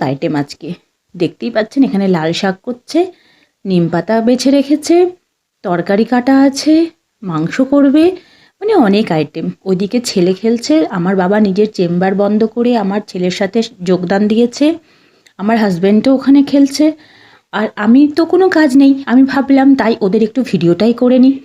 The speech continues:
যেটা আপনাদের হাতে একটু শেয়ার করব যে আমি বাবার বাড়িতে কি আরামের এই দুটো দিন কাটাচ্ছি। সত্যি বাবার বাড়িটা না হলে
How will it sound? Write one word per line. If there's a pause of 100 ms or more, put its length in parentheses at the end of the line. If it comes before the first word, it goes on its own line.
(320)
যেটা
আপনাদের
হাতে
একটু
শেয়ার
করব (260)
যে
আমি
বাবার
বাড়িতে (540)
কি
আরামের
এই
দুটো
দিন
কাটাচ্ছি। (540)
সত্যি (180)
বাবার
বাড়িটা
না
হলে